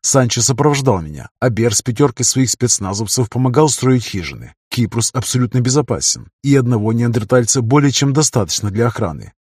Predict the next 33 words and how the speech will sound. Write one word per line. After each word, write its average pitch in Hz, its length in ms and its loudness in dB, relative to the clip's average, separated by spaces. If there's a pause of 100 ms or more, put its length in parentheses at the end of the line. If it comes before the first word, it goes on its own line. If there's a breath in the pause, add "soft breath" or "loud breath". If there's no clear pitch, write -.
хотя 123 400 2
даже 127 320 0
Санчо 98 540 -2
скорее 120 440 0
выполнял 127 520 2
эту 117 200 -2
функцию 127 480 -2
номинально. 95 640 -2 (280)
Зиг 107 360 0
вернулся 127 400 2
к 120 80 -4
исследованию 131 560 2
острова. 64 500 -10 (140)
Его 120 260 4
присутствие 120 540 -2
на 123 80 2
стройке 123 380 2
домов 120 300 2
не 135 120 2
требовалось, 69 720 -4
и 127 40 2
он 127 200 6
с 107 80 0
двумя 127 260 2
помощниками 110 640 -2
уже 120 300 4
второй 123 280 2
день 107 300 -2
подряд 120 400 2
уходил 123 460 2
к - 100 -2
отрогам 123 400 2
гор, 73 240 -10